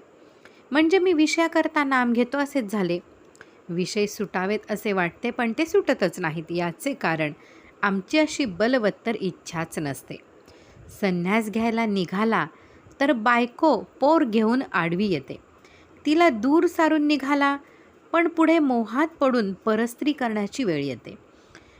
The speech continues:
माणूस व्यसनाकरता हे सर्व करतो, परंतु परमार्थाकरता विषय आणि मोह दूर करून साधन कर म्हटले तर निरनिराळ्या स्तवबी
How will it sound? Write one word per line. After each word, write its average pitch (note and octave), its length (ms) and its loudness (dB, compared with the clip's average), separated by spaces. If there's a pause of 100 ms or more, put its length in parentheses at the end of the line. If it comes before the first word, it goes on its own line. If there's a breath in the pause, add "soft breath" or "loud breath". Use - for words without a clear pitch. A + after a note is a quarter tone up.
(140 loud breath)
माणूस F#3+ 520 0
व्यसनाकरता A3 920 -2
हे A#3+ 140 -2
सर्व F3 340 -2
करतो, D#3+ 400 -6 (540 loud breath)
परंतु G#3+ 380 0
परमार्थाकरता G#3+ 1000 -2
विषय F#3 460 -4
आणि A3+ 160 -2
मोह G3+ 420 -2 (560 loud breath)
दूर C#4 360 4
करून C4+ 440 0
साधन F#3+ 640 0
कर E4 280 2
म्हटले A#3 640 0 (460 loud breath)
तर G3+ 180 0
निरनिराळ्या G3+ 920 0
स्तवबी G3 580 0